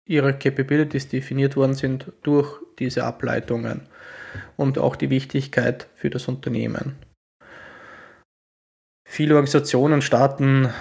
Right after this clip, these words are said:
halt immer mit der Frage, welches Modell von A I nutzen wir, welches Tool kaufen wir dann, dann, äh, oder, äh, welche Daten dürfen wir jetzt nutzen,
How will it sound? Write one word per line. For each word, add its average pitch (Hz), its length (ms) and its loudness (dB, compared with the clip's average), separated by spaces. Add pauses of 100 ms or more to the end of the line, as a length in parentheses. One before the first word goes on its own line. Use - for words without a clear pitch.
(120)
halt 131 240 2
immer 135 180 4
mit 131 180 2
der 127 100 6
Frage, 127 840 6 (300)
welches 127 360 -2
Modell 135 360 6
von 139 200 2
A 131 220 4
I 131 60 4
nutzen 135 460 -2
wir, 131 640 4 (160)
welches 135 260 0
Tool 135 220 0
kaufen 127 340 2
wir 127 80 2
dann, 120 220 2
dann, 120 500 0
äh, 123 360 2 (240)
oder, 120 500 -2 (680)
äh, 123 140 -2
welche 135 240 2
Daten 135 480 -4
dürfen 143 340 -2
wir 135 100 4
jetzt 127 200 -2
nutzen, 143 800 -2